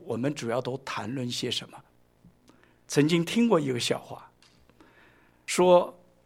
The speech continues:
当大家一起聚餐的时候，他们常常点的菜是清真牧师、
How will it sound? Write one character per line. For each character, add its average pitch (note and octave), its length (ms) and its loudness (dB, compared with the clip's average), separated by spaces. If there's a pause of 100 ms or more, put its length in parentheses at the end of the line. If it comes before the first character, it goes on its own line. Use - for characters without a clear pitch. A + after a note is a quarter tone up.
(500)
当 G3 180 2
大 F#3+ 200 2
家 F#3+ 160 2
一 G3 180 -6
起 - 240 -6
聚 A3 240 -2
餐 F#3 260 2
的 E3 120 -2
时 - 160 -4
候， G#2+ 240 -14 (320)
他 - 200 4
们 G3 240 0 (300)
常 E3 420 2
常 D3 300 0 (160)
点 F#2+ 260 -6
的 A2+ 120 -4
菜 D#3+ 480 0 (1200)
是 C#3+ 200 0
清 A3 460 4
真 G3 160 8
牧 G3 300 2
师、 - 400 -4